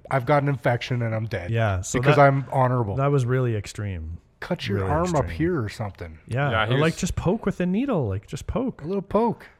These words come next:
Speaker 2: Pokey poke
Speaker 3: A
Speaker 2: poke.
Speaker 3: little poke.
Speaker 2: Um, I, I found the guys figured out the alien's capabilities pretty quickly without having fully witnessed what it can do.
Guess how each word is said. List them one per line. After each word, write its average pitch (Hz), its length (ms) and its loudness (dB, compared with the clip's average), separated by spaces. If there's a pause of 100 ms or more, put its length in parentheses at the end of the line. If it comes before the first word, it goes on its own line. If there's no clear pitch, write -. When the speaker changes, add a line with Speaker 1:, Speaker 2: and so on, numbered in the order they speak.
(100)
Speaker 2:
Pokey 143 280 -4
poke 185 220 -2
Speaker 3:
A - 40 -14 (120)
Speaker 2:
poke. 104 240 2
Speaker 3:
little 110 180 -2
poke. 69 500 -8 (420)
Speaker 2:
Um, 156 420 2
I, 170 180 -6
I 170 140 2
found 262 500 -4
the 165 160 -2
guys 170 360 0
figured 147 420 -2
out 127 180 0 (600)
the 117 300 -4
alien's 117 580 -4 (240)
capabilities 110 840 -4 (180)
pretty 123 240 -2
quickly 143 460 -4
without 120 440 -2 (240)
having 113 360 -6
fully 117 320 -6
witnessed 107 420 -6
what 98 120 -6
it 98 120 -10
can 101 180 -8
do. 85 280 -8